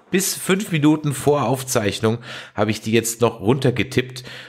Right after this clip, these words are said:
und hab mich nochmal in ein paar Comics-Reihen vertieft, hab ein bisschen rumgeblättert. Weil mir kamen ein paar Dinge bekannt vor und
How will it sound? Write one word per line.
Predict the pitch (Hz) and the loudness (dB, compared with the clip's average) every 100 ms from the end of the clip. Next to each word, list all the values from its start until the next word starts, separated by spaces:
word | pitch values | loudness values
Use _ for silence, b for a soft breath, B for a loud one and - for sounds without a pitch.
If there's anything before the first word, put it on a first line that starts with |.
| B | B
und | - | -4
hab | 113 - | -4 -2
mich | 110 | -2
nochmal | 113 113 110 | 0 2 2
in | 110 | 2
ein | 110 | 0
paar | 113 | -2
Comics-Reihen | - 123 139 - 104 117 123 | 0 0 0 -2 -2 0 0
vertieft, | 123 120 - 127 123 | 0 -2 0 -2 0
hab | 123 120 | 0 -2
ein | 110 | -2
bisschen | 110 113 113 | -2 0 2
rumgeblättert. | 107 123 123 123 120 123 - - _ _ _ _ _ _ - | 2 0 0 2 2 0 -2 -14 _ _ _ _ _ _ -8
Weil | 92 110 | 2 4
mir | 123 | 4
kamen | 117 117 143 98 | 4 2 0 2
ein | 123 127 | 0 2
paar | 117 | 0
Dinge | 120 120 113 | 2 0 0
bekannt | 117 98 113 120 | -2 -2 -4 -6
vor | - - 85 90 104 B B B B | -10 -6 0 2 2 B B B B
und | 104 104 | -6 -6